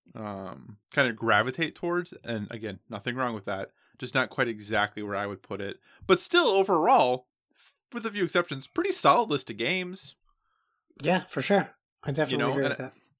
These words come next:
Speaker 1: and I think it does go to show that even a little more mainstream or a little more other, uh, publications are, are definitely putting more time and more thought into, uh, their work with board games, which is always very cool to see.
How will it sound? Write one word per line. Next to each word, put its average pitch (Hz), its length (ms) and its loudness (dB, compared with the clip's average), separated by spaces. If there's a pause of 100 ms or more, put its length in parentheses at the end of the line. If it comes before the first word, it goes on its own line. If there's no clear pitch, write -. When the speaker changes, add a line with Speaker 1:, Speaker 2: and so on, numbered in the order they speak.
(220)
Speaker 1:
and 139 120 -2
I 139 80 4
think 156 200 -2
it 139 100 -2
does 131 220 -2
go 131 140 -2
to 120 100 -8
show 139 300 0
that 113 200 0
even 117 380 -4 (640)
a 175 60 -2
little 185 400 6
more 151 220 6
mainstream 131 520 2
or 127 80 4
a 120 60 2
little 120 200 0
more 113 460 2 (320)
other, 117 580 2
uh, 113 140 2
publications 113 600 0
are, 104 180 0
are 113 140 -2
definitely 113 340 0
putting 117 360 -4
more 110 180 -4
time 110 420 2 (340)
and 123 120 -4
more 117 160 4
thought 113 480 4 (100)
into, 113 840 -2 (500)
uh, - 240 -6 (260)
their 127 260 6
work 117 260 6
with 107 120 0
board 110 220 2
games, 98 220 -4
which 107 100 -6
is 104 100 -4
always 104 360 2
very 98 260 -2
cool 101 260 -8
to - 140 -16
see. - 300 -12